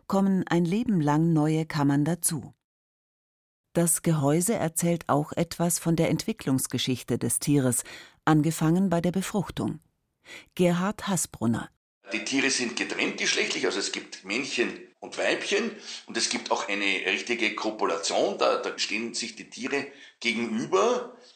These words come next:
Speaker 2: Kopf gegen Kopf und es wird ein Spermienpaket übertragen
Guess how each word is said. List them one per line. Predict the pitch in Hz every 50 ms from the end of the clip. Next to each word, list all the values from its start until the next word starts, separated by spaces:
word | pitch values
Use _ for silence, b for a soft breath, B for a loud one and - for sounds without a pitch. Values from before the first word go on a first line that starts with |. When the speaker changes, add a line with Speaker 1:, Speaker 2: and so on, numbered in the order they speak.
| _ _
Speaker 2:
Kopf | - - - - - - - - - - - -
gegen | 131 131 117 117 -
Kopf | - - - - - - - -
und | - 139 147 139 - -
es | - 120 117 - 113
wird | 135 139 -
ein | - 92 90
Spermienpaket | - - - 101 110 139 165 165 - - - - - - - 131 131 -
übertragen | - 90 87 - - - - - 78 92 131 156 185 208 185 190